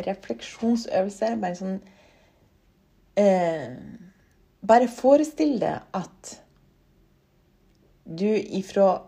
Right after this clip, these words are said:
det her sekund at alt ble restartet. Eh, at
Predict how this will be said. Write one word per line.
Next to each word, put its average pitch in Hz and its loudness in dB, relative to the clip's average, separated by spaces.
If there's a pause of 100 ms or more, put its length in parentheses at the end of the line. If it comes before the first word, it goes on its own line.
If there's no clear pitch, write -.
(100)
det - -10 (120)
her 208 0
sekund 175 -8 (240)
at - -12
alt 185 -2
ble 160 -6 (1040)
restartet. 165 -4 (1700)
Eh, 156 -12 (300)
at - -20